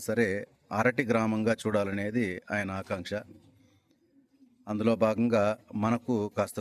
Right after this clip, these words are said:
సపోర్ట్ చేస్తున్నారు. నేను మీకు ఆయన గురించి, ఆయనతో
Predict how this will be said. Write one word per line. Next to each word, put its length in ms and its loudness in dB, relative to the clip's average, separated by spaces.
సపోర్ట్ 320 -2
చేస్తున్నారు. 500 -6
నేను 220 -6
మీకు 260 -8
ఆయన 140 -4
గురించి, 340 -4
ఆయనతో 280 -6